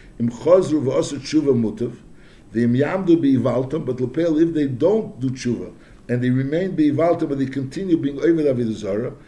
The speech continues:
so now is Bezin Mitzavim L'chol Yisrael, Lalas Aleim Latzova. So the, now Gans Klal Yisrael goes out to war with them. Vein Tzorim Aleim, they siege, make a siege on the city. Ve'erchim Mimoim Mulchama,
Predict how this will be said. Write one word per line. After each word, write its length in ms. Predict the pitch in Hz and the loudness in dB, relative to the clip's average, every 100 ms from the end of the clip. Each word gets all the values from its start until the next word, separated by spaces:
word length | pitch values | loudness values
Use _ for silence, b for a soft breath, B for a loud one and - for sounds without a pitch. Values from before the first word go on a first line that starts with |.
| B B | B B
so 160 | - 120 | -4 -2
now 260 | 151 175 | -2 2
is 180 | 165 127 | 2 2
Bezin 540 | 135 117 165 185 156 | -4 2 4 4 0
Mitzavim 580 | 165 156 - 156 160 160 | -6 -6 -4 -4 -4 -4
L'chol 340 | 135 123 170 156 | -4 0 2 2
Yisrael, 600 | 151 - 156 170 156 - B - | -2 0 4 4 2 -6 B -4
Lalas 440 | 160 180 180 - | -2 0 0 0
Aleim 380 | 139 156 170 156 | 0 2 0 0
Latzova. 640 | 131 - 131 123 156 - - b b | -4 0 2 2 0 -6 -16 b b
So 200 | - 135 | -2 -2
the, 280 | 123 139 131 | 2 0 0
now 220 | 156 175 | -2 -4
Gans 340 | 139 160 185 | -4 -4 -6
Klal 300 | - 160 170 | -4 -2 0
Yisrael 320 | 170 - 160 135 | 0 0 -2 0
goes 300 | 165 165 143 | 0 2 0
out 400 | 170 185 180 - b b - - | 0 0 -2 -12 b b -20 0
to 100 | 151 | 0
war 320 | 156 208 214 | 4 8 8
with 200 | 139 117 | 6 2
them. 200 | 95 - - | -2 -8 -8
Vein 220 | 117 131 | -4 -2
Tzorim 420 | 127 - 170 175 | -4 2 2 2
Aleim, 380 | 170 165 165 170 | 0 2 2 0
they 120 | 135 | -4
siege, 500 | 123 - 170 175 127 - B - | -6 -6 -8 -8 -12 -18 B -6
make 160 | 131 | -6
a 60 | 135 | -6
siege 280 | 127 165 156 | -6 -4 -2
on 140 | 147 | -2
the 80 | 120 | -2
city. 320 | - 131 143 | -2 0 0
Ve'erchim 540 | 147 123 156 175 156 151 | -2 -2 0 -2 -2 -6
Mimoim 420 | 135 143 165 143 | -6 -2 -2 -2
Mulchama, 580 | 120 - 123 147 170 | -4 -2 -4 -4 -10